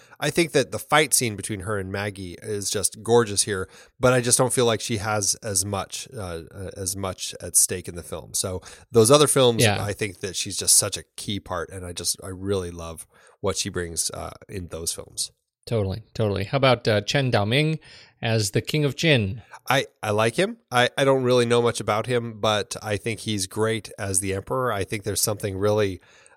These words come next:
Speaker 1: um, uh, just kind of heavy about him. I think he just plays it perfectly. And he's also somebody who had been in, uh, some of, uh, Zhang Yimou's other films. He was in Coming Home,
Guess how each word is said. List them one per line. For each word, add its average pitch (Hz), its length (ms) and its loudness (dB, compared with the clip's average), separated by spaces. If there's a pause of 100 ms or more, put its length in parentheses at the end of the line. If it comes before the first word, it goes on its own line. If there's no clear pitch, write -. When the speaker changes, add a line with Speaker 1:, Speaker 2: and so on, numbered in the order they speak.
(140)
Speaker 1:
um, 92 520 -4 (280)
uh, 85 440 -14
just - 260 -4
kind 101 180 -6
of 76 60 -14
heavy 117 580 -6
about 113 300 0
him. 127 220 -6
I 87 120 -6
think 107 220 -8
he 101 140 -8
just - 260 -8
plays 107 340 -4
it 85 160 -12
perfectly. - 560 -10 (300)
And 151 160 4
he's 185 220 2
also 147 360 6
somebody 127 340 2
who 120 180 0
had 117 280 0
been 120 220 4
in, 110 440 -2 (420)
uh, 95 320 -2
some 107 380 2
of, 101 540 -2
uh, 90 320 -4
Zhang 104 280 -4
Yimou's 98 240 -4
other 92 140 -4
films. 95 260 -8
He 104 80 -6
was 95 100 -8
in 95 80 -10
Coming 98 320 -8
Home, 107 500 -4